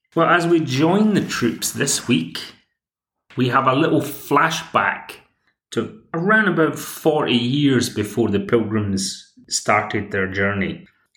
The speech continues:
And here we meet two star-crossed lovers, Cheng Ying and Yu Li. They are being pursued by a fertility god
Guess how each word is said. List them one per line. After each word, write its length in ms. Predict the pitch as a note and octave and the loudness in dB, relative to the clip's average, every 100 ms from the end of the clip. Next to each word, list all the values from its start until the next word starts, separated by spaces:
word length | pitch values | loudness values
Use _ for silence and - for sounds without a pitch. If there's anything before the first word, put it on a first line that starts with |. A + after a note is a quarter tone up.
| - | -2
And 160 | A2+ | 0
here 260 | A2+ F3+ E3+ | 2 4 4
we 120 | C#3+ | 4
meet 500 | B2 A#2+ G#2+ - - | 6 4 0 -10 -12
two 600 | - E3+ E3+ E3+ E3 - - _ _ _ | 0 2 4 4 2 -2 -12 _ _ _
star-crossed 1400 | - - - - B2 A#2 B2 A#2+ - - G2 G2+ - - - | -6 -4 -2 0 2 4 2 0 -4 -2 0 -2 -4 -10 -6
lovers, 880 | F2+ F#2+ G2 G2 E2+ - - - _ _ _ _ _ _ _ | -2 2 2 2 -2 -6 -8 -14 _ _ _ _ _ _ _
Cheng 300 | - D3+ D3 | -2 0 0
Ying 520 | C#3 F#3 C4 B3 - - _ _ | 2 2 4 0 -2 -10 _ _
and 240 | G#2+ G2 F#2+ | -2 0 0
Yu 240 | F#2+ C3+ | 0 2
Li. 560 | D3 B2+ D#3 G#2 F#2+ - _ _ _ _ _ _ - | 2 2 0 -2 -6 -14 _ _ _ _ _ _ -2
They 180 | B2+ D3+ | 2 4
are 220 | C#3 B2+ | 2 0
being 580 | C3+ C3+ B2+ A#2+ - - | 0 2 2 0 -2 -14
pursued 800 | - A2 - - F3 F3+ C3 A#2+ | -4 -2 -2 0 2 4 2 2
by 480 | A#2+ A2+ A2+ A2 A2 | 2 2 4 2 0
a 100 | - | -2
fertility 1040 | G2 - B2 G2+ - - D#3 D#3 - A2+ F#2+ | -4 -2 0 0 -2 0 2 2 0 -2 -2
god 380 | F#2+ F2+ E2 | -2 -4 -8